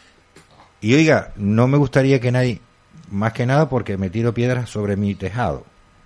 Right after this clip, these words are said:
el mío, no en la radio, en mi otra profesión. El pasado día quince de julio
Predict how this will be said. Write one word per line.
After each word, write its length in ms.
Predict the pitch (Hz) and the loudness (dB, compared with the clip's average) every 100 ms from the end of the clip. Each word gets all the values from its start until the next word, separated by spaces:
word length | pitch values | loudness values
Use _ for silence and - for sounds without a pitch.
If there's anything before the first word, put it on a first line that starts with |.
| - | -16
el 100 | 71 | -6
mío, 200 | 98 78 - _ _ 87 | -2 -2 -4 _ _ -2
no 140 | 104 | 0
en 80 | 101 | 0
la 100 | 101 | 0
radio, 320 | 113 85 76 | 0 0 -4
en 80 | 78 | -4
mi 100 | 92 | -4
otra 220 | 95 98 | -2 -4
profesión. 460 | 95 - 85 - - _ _ _ _ _ _ _ _ - - - - - _ _ _ _ | -6 -8 -12 -14 -18 _ _ _ _ _ _ _ _ -20 -20 -20 -20 -20 _ _ _ _
El 120 | 85 | -10
pasado 360 | 87 - 131 151 | -10 0 2 4
día 220 | 151 131 | 2 0
quince 560 | 135 123 98 82 76 - _ | -2 -6 -6 -8 -12 -12 _
de 140 | 76 78 | -8 -8
julio 540 | - 117 92 78 71 | 0 2 4 2 -2